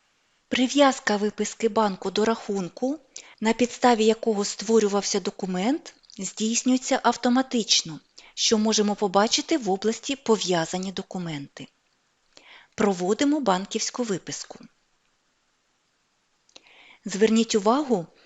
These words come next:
що банківські виписки та документи інших видів, що створюються на підставі рахунку, не зберігаються в реєстрі «Рахунки на оплату покупцям».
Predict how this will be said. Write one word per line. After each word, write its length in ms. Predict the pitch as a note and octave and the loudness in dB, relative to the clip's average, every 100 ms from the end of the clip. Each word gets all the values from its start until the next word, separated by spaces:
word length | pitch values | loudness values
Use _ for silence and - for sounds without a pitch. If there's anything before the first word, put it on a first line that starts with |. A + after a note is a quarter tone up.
| - _ - | -20 _ -6
що 220 | - G#3+ | 0 2
банківські 600 | F#3 A3+ A#3 G#3+ - A3+ | 4 4 2 -4 -6 -4
виписки 540 | G#3 G3 A#3+ - - C#4 | -2 -2 -2 -4 -4 0
та 120 | G#3+ | 0
документи 560 | G#3 - G#3+ G#3+ - | 0 -2 -2 -2 -2
інших 600 | G3+ - G3 F#3+ A#3 - B3 | -4 -2 -2 0 0 -2 -2
видів, 280 | B3 C#4+ | -2 -2
що 200 | - - | -4 -4
створюються 560 | C4+ - C4+ C4+ C4 C4+ | -4 -2 0 0 0 0
на 120 | C4 | 0
підставі 520 | C4 C4 - C4+ C4 | 0 -4 2 2 4
рахунку, 600 | C4 B3 B3+ B3+ - C4+ - - _ | 2 0 -2 -4 -2 -8 -8 -18 _
не 260 | G3+ G#3+ B3+ | 0 4 4
зберігаються 840 | C4+ D#4 E4 C#4+ G#3 G3+ A3+ - | 4 2 2 4 2 2 0 -2
в 80 | C4 | 0
реєстрі 640 | B3 F3 F3+ - A#3 B3+ - | 0 0 -4 -4 -4 -4 -2
«Рахунки 520 | G3 F#3+ F#3 F#3+ - | -4 -2 -4 -6 -2
на 140 | A3+ A3+ | 0 0
оплату 400 | - E3+ - - | 0 -4 -4 -8
покупцям». 760 | G#3+ A#3 - - F#3+ C#3 C#3 | -10 -10 -8 -2 -2 -2 -8